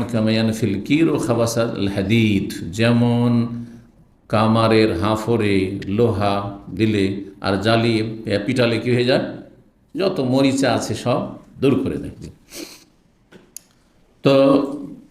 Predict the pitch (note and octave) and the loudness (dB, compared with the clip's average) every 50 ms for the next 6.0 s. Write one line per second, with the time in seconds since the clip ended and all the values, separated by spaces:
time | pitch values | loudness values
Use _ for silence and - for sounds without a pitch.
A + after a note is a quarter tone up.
0 | _ _ - C#3 D3+ D3 - - E3 C3+ - - - - A2 A2 G#2 G2+ G2+ G#2+ | _ _ 2 2 4 4 4 4 4 4 4 4 2 2 2 4 4 4 2 2
1 | G2+ - - - - - - - - _ - G#2+ C#3+ D3+ D3 - D#3 D#3+ - E3 | 0 -2 -6 -10 -12 -16 -20 -20 -14 _ -2 0 0 2 2 0 0 0 -2 -2
2 | E3 E3 F3 D3 D3 C#3 - - C3 A#2+ A#2+ - C#3 D#3 E3+ F#3+ F#3 - - - | 0 0 2 2 2 0 0 0 -2 -2 0 0 -2 0 0 -2 -4 -4 -8 -10
3 | F#2+ - - G2+ G2 G2 G2+ A2 C#3+ D3+ D3 D3+ D#3+ D#3+ E3 D#3+ D#3 D#3+ D#3 E3 | -12 -12 -12 -12 -10 -6 -4 0 0 2 2 2 0 0 -2 -2 -2 -2 0 0
4 | E3 D#3 C#3+ C3 D3 C#3+ - C#3+ C#3+ E3 G3+ - - - A#2 A#2+ B2 B2 D3 G3 | -2 -2 -2 -2 -2 -2 0 0 0 0 -2 -4 -6 -4 -2 0 0 2 2 2
5 | G#3 F#3 F3+ F#3 F3+ - E3+ E3 D3+ D3+ D3+ D3 F3+ F3 D3+ E3 F#3 G#3 G3+ | 2 0 0 -2 -2 -2 -2 -2 -2 -2 -2 0 0 0 2 2 2 2 0